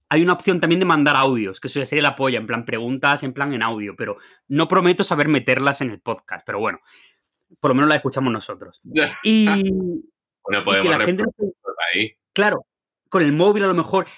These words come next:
Speaker 1: pero que la gente nos pregunte lo que quiera sobre lo que sea. Es decir, pues a nos-, a ver, esto no es un podcast de moda, esto es un podcast de vida. Pero entiendo que la gente quiera saber de moda, la gente quiera saber de cualquier pregunta, cualquier pregunta prometemos responderla.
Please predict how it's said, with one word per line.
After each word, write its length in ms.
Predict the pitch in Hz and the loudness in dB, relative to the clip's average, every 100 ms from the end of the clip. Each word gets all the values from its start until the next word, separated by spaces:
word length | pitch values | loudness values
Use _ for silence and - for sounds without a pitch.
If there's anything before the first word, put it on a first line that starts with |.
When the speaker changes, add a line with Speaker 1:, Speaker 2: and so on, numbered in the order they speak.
| - | -2
Speaker 1:
pero 160 | 165 160 | 0 2
que 60 | |
la 80 | 156 | 0
gente 200 | 185 190 | 0 -2
nos 100 | 226 | -2
pregunte 400 | 214 202 214 254 | 0 0 0 0
lo 200 | 202 147 | 0 0
que 140 | 139 120 | -2 -4
quiera 420 | 147 165 208 233 | 0 2 2 -2
sobre 300 | - 175 143 | -6 -2 0
lo 120 | 123 113 | 0 -2
que 80 | 107 | -6
sea. 360 | - 160 107 | -2 0 0
Es 60 | 107 | -2
decir, 340 | 110 - 104 - - _ | -6 -4 -6 -6 -18 _
pues 140 | 127 123 | -8 -6
a 40 | |
nos-, 240 | 110 - - | -6 -10 -8
a 120 | 98 | -2
ver, 280 | 104 95 - - - _ - - | 0 -2 -6 -20 -20 _ -6 -6
esto 220 | 127 - 147 | -8 -2 2
no 100 | 139 | 2
es 140 | 120 127 | 0 -2
un 100 | - | -8
podcast 360 | 123 - 107 | -10 -8 -8
de 40 | 107 | -2
moda, 360 | 139 156 107 | 0 2 2
esto 280 | 107 - 123 | 0 -2 2
es 380 | 123 123 120 - _ | 4 4 0 -8 _
un 80 | 120 | -8
podcast 340 | 135 - 139 120 | -6 -2 -2 0
de 60 | |
vida. 400 | 107 160 120 - _ _ _ _ _ | 2 2 2 -4 _ _ _ _ _
Pero 680 | 143 123 117 107 104 104 104 | 2 2 2 2 0 0 -2
entiendo 320 | 107 110 120 | -4 -4 -2
que 60 | |
la 80 | 120 | -2
gente 160 | 127 123 | -2 -4
quiera 100 | 117 | -4
saber 200 | 123 117 | -4 -6
de 80 | 107 | -4
moda, 380 | 117 131 127 113 | 0 2 4 2
la 60 | |
gente 180 | - 120 | -2 -4
quiera 120 | 120 | -2
saber 300 | 113 113 113 | -2 -2 -2
de 200 | 113 104 - _ | -4 -6 -10 _
cualquier 340 | 151 123 170 165 | -2 0 -2 0
pregunta, 520 | 196 220 247 339 349 _ | 2 2 2 0 -4 _
cualquier 280 | 135 123 165 | 0 2 2
pregunta 300 | 190 208 214 | 2 2 2
prometemos 400 | 170 139 139 147 | 2 2 2 2
responderla. 600 | 147 113 107 110 92 | 0 -2 -2 -4 -6